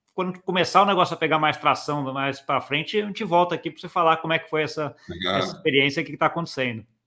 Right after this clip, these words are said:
Speaker 1: Tá bom?
Speaker 2: Vai ser um prazer, Gustavo. Parabéns você aí pelo FinTrender aí, por aquilo que vocês estão fazendo. E, de novo, é isso que faz o novo acontecer, né? Essa visibilidade do o que está acontecendo, poder sentir.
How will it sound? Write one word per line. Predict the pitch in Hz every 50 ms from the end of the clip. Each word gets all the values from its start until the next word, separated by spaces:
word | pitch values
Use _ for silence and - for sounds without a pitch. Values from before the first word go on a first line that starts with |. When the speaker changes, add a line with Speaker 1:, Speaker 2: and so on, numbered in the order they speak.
| _ _ _ _ _ _
Speaker 1:
Tá | - 127
bom? | 120 120 123
Speaker 2:
Vai | 127
ser | - 180
um | 190 185
prazer, | 180 156 143 - 143 160 151
Gustavo. | 143 131 127 - 139 143 151 156 151 139 -
Parabéns | - - 139 127 123 147 165 170
você | 180 180 151 - - 151
aí | 147 127 120 135 143 143 139 131 113 92 -
pelo | - 104 101 101
FinTrender | 101 117 117 107 - - 123 131 127 127 113 110 104
aí, | 101 104 117 127 131 131 127
por | - 117 107
aquilo | 110 - 127
que | 117
vocês | 117 107 113
estão | 117
fazendo. | 110 - 107 101 101 104 110 117 123 135 147 151 - _ _ _ _ _
E, | - 139
de | 127 151 175
novo, | 143 135 135 147 165 147 - 139
é | 131
isso | 139 160 190 202 202 - - 180 -
que | - 170 156
faz | - 147 139 139 147 147 151
o | 170
novo | 160 147 147 156 156 160
acontecer, | 156 165 165 180 202 - - - 127 110
né? | 110 120 131 127 - - _ _ _
Essa | - - - - -
visibilidade | - 139 143 139 156 151 151 151 143 139 98 113 120 131 135 135 135 139
do | 131 127 135 131 120 107 101 - - _ _ _ _
o | - 139 -
que | - - 196
está | - - - - 151 302
acontecendo, | 302 151 151 143 135 143 127 - - 117 101 98 92 95
poder | - - 113 107 117 131 147
sentir. | 135 127 - 117 113 - - - 143 131 104